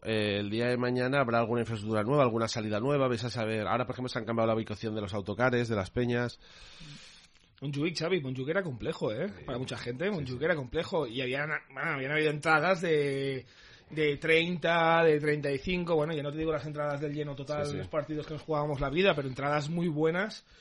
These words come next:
Speaker 2: ¿Pero por qué? También porque coincidió con una época generalmente de bonanza deportiva, generalmente, ¿eh? Aunque hubo alguna temporada sorpresa como aquella de,
Speaker 1: Sí.
Speaker 2: de Coro, pero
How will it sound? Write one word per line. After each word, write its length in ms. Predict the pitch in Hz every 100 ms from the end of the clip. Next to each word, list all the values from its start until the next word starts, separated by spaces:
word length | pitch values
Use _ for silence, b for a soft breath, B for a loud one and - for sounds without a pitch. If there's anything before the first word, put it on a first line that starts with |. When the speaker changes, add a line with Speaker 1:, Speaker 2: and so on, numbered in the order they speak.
| B B B -
Speaker 2:
¿Pero 180 | 185
por 140 | 180 196
qué? 160 | 240
También 320 | 202 214 214 165
porque 260 | 160 160
coincidió 460 | 151 160 175 165 185
con 100 | 202
una 160 | 196
época 380 | 196 190 185 208
generalmente 1120 | - 165 151 147 160 165 175 185 170 190 233 240
de 200 | 139 135
bonanza 580 | 131 135 147 151 - 160
deportiva, 680 | 147 139 131 175 156 180
generalmente, 640 | - 123 123 135 135 123 135
¿eh? 20 |
Aunque 240 | 165 117 123
hubo 120 | 131
alguna 200 | 139 139
temporada 320 | 139 139 135
sorpresa 400 | 135 127 147 143
como 140 | 135 139
aquella 220 | 139 139
de, 260 | 139 135
Speaker 1:
Sí. 160 | 127 107 104 95 B B 190
Speaker 2:
de 140 | 151
Coro, 340 | 165 143 208 220
pero 500 | 185 147 139 127